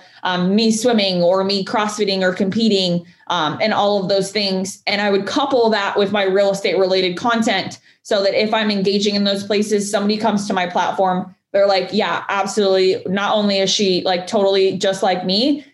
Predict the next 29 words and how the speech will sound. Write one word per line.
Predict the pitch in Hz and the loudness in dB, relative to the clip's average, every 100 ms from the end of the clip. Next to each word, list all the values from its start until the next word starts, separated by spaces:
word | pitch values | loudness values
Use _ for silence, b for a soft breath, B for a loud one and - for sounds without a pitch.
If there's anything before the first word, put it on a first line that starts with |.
| - | -6
she | 240 | 0
also | 202 202 220 220 | 2 2 2 2
happens | 208 196 190 | 0 0 -2
to | - | 0
be | 185 | 0
a | |
real | 185 185 | 2 0
estate | 180 180 | 0 0
agent." | 160 165 165 - | 0 0 -2 -4
So | - 190 | -2 0
now | 185 180 196 214 | 0 0 0 0
I | 214 196 | 2 0
just | 196 202 202 | 0 -2 -4
created | - 202 185 190 196 185 | -4 0 2 2 0 0
this | 185 180 | -2 -4
top | - 190 185 | -4 -2 0
of | 180 175 | -2 0
mind | 175 170 170 180 | 0 0 0 0
understanding | 175 180 175 170 - 165 175 190 190 | -2 0 -2 -2 -2 -2 0 -4 -4
from | 170 170 | -2 -2
that | 175 | -2
individual | 175 165 165 175 233 277 302 B B B | -2 -2 -2 2 2 2 0 B B B
without | 202 226 269 - | -4 -2 0 0
me | 202 | 0
even | 226 233 220 208 | 0 0 0 2
having | 208 202 196 190 | 0 -2 -2 -2
to | 196 | -2
say | 185 175 160 | 0 0 0
that, | 147 - - | -2 -6 -16